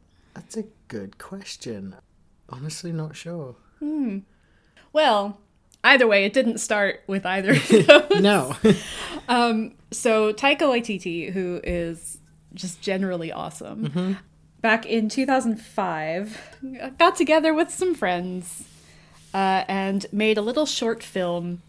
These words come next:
Speaker 2: called What We Do in the Shadows, uh, subtitled Interviews with Some Vampires. <laughs>
Speaker 1: Which, I love that. It's
Speaker 2: And,
Speaker 1: delightful.
Speaker 2: yeah, I,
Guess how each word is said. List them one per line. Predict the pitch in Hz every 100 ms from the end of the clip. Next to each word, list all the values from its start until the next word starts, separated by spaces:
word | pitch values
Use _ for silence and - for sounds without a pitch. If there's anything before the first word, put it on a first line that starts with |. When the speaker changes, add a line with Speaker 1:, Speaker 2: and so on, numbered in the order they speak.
| - _
Speaker 2:
called | 196 190
What | 175 175 185
We | 185
Do | 175 160
in | 160
the | 160
Shadows, | 156 160 143 143 151 196 - - - _ - _
uh, | 160 160
subtitled | 160 185 170 190 170 170 -
Interviews | 208 196 208 208 202 190
with | 185 190
Some | - 190 180
Vampires. | 175 165 156 160 143 156 175 196 -
<laughs> | - -
Speaker 1:
Which, | 170 156 190 - 359 - 302
I | 165
love | 160 156 156 147
that. | 120 117 107 - - - - 605 466 392
It's | -
Speaker 2:
And, | 262 262
Speaker 1:
delightful. | - 127 117 -
Speaker 2:
yeah, | 247 269 233 220
I, | 285